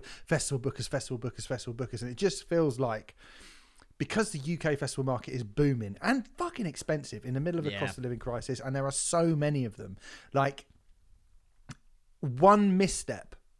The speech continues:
Speaker 1: for a festival
Speaker 2: Mm.
Speaker 1: could prove fatal. Look at Sonosphere.
Speaker 2: Yeah.
Speaker 1: It's gone.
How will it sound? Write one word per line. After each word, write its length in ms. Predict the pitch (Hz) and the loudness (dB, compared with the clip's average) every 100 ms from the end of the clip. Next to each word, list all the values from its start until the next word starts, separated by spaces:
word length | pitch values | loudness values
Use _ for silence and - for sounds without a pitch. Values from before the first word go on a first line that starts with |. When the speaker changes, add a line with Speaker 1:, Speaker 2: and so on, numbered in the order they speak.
| _ _ _ | _ _ _
Speaker 1:
for 160 | - 139 | -2 -2
a 40 | |
festival 600 | 135 139 - 110 107 101 - - | 0 -2 -2 -8 -8 -8 -10 -10
Speaker 2:
Mm. 300 | 104 101 92 | -8 -6 -2
Speaker 1:
could 200 | 147 - | -2 0
prove 440 | 143 127 117 - - | 0 0 -2 -10 -20
fatal. 520 | - 135 131 - 101 | -4 -2 -2 -8 -2
Look 140 | 196 | -2
at 80 | 196 | 0
Sonosphere. 500 | - 160 117 101 95 - - | -2 -2 -4 -10 -16 -18 -10
Speaker 2:
Yeah. 140 | 107 113 | -6 -2
Speaker 1:
It's 40 | 107 | 4
gone. 220 | 175 | 4